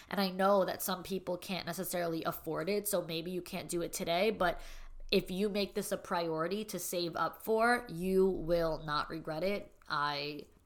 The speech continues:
I'm telling you. But coming soon in a few weeks, I will have the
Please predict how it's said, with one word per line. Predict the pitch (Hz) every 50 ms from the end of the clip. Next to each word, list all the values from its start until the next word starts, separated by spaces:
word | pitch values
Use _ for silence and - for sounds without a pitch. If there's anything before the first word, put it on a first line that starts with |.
| _ _ _ _ _ _ -
I'm | 170 165 156 156 151
telling | 143 - 147 143 139 139 131 -
you. | - 73 78 - - - - - - - - _
But | 190 185 180 165 - - - - _ _ _ _ _ _ _ _ _ -
coming | - - 202 165 202 214 208
soon | 202 - 208 202 196 190
in | 185 190
a |
few | 185 - 190 196 185
weeks, | 170 175 175 170 - - -
I | - 170
will | 165 165 170 170 175
have | 165 170 170 165 165 156
the | 165